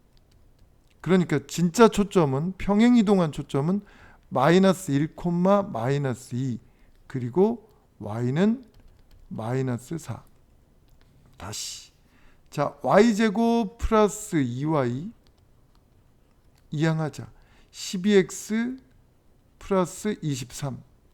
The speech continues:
여기다 일 더해줘야지. 여기다도 일 더해줘야지. 자, 그래서 여기는 Y 플러스 일의 제곱은 십이,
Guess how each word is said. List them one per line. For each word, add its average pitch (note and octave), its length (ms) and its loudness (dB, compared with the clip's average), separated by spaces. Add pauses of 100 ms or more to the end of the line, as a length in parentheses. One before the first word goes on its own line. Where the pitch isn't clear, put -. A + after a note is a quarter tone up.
(1040)
여기다 F3+ 360 8
일 F3+ 300 4
더해줘야지. D3+ 800 2 (500)
여기다도 D3 460 -2
일 D3+ 260 0
더해줘야지. C3 760 -2 (440)
자, D3+ 160 2
그래서 C#3+ 180 2
여기는 D3+ 540 4 (380)
Y C#3+ 640 2
플러스 G#3 760 0
일의 D#3 400 -2
제곱은 B2+ 680 -4 (1080)
십이, F#3+ 720 -4